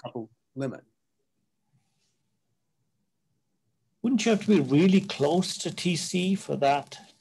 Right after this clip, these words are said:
Speaker 2: to happen?
Speaker 1: Uh, it's the, the measure, the, the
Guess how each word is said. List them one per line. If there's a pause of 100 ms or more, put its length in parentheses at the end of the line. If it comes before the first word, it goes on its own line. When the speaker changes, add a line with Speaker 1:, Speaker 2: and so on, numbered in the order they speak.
Speaker 2:
to
happen? (520)
Speaker 1:
Uh,
it's (440)
the, (240)
the
measure,
the, (140)
the